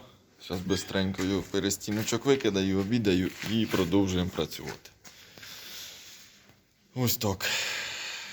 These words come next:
друзі. Радий був зняти для вас таке відео. Підписуйтесь на мій канал, чекайте нових відео. Відео буде про те, як будемо робити двері з оцього желіза сюди.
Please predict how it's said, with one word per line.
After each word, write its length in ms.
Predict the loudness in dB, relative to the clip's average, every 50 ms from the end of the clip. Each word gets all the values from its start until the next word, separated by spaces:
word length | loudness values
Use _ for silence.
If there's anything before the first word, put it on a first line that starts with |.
| -14 -16 -18 -20 -18 -12 -10
друзі. 360 | -8 -8 -6 -6 -6 -6 -6 -8 -12 -18 -20 _ _ _ _ _ _ _ _ -20 -20 _ _ _ _ _ _ _ _ _ _ -20 _ _ _ _ _ _ -14 -6 -2
Радий 280 | -2 0 2 2 0
був 240 | 0 0 -2 -2 -2 -4 -10 -18 -20 -20 -20 -20 -20 -20 -10
зняти 340 | -6 -4 -4 -2 -2 -2 0
для 140 | 2 4 6
вас 200 | 6 6 4 2
таке 280 | -2 -4 0 0 2
відео. 400 | 2 4 6 6 8 8 6 6 2 -4 -16 -16 -14 -14 -14 -14 -14 -18 -20 -20 -20 _ _ -10
Підписуйтесь 760 | -10 -8 -6 -4 -4 -2 -2 -4 -6 -6 -6 -8 -6 -4
на 60 | -2 0
мій 180 | 2 2 2
канал, 440 | 2 2 2 4 6 6 4 4 2 -2 -8 -16 -20 -20 -14
чекайте 520 | -10 -10 -6 -2 0 0 0 0 0 0
нових 380 | 2 2 2 2 2 0 0 2
відео. 360 | 2 6 8 8 8 8 6 0 -4 -10 -18 -20 -18 -10 -8
Відео 300 | -6 -2 0 0 0 0
буде 320 | 0 -2 -2 0 0 0
про 160 | -2 -4 -8
те, 200 | -4 2 4 4
як 80 | 4 4
будемо 400 | 2 0 0 0 0 0 0 0
робити 380 | -2 0 0 -2 -2 -2 -2 0
двері 320 | 4 6 6 6 6 4
з 80 | 2 0
оцього 360 | -2 -2 -2 -4 -2 -2 0
желіза 480 | 2 2 4 6 4 4 4 2 -2
сюди. 300 | -2 -4 -6 -6 -6 -8